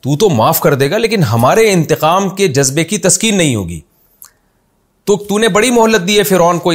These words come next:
اب ایمان لے آئے، اب ایمان لے آئے، لیکن یہ نہیں لے کر آیا، تو اب میں تجھ سے گزارش کرتا ہوں کہ تو اس کے دل پر ایسی مہر لگا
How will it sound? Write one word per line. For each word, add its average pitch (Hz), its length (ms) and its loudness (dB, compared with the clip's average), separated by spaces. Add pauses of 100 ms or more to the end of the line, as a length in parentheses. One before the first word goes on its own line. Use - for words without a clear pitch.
اب 170 160 0
ایمان 156 280 0
لے 147 140 2
آئے، 143 140 0
اب 160 140 0
ایمان 160 260 0
لے 143 160 0
آئے، 135 140 0
لیکن 143 220 -2
یہ 180 100 2
نہیں 170 260 2
لے 208 120 2
کر 160 140 2
آیا، 120 300 2 (420)
تو - 160 -4
اب 208 240 0
میں 175 200 0
تجھ 214 180 -2
سے 196 140 0
گزارش 143 460 0
کرتا 127 280 -2
ہوں 123 180 -2
کہ 127 140 -6
تو 170 180 -4
اس 175 180 0
کے 165 120 -2
دل 151 160 0
پر 151 160 0
ایسی 147 280 2
مہر 123 440 0
لگا 151 260 2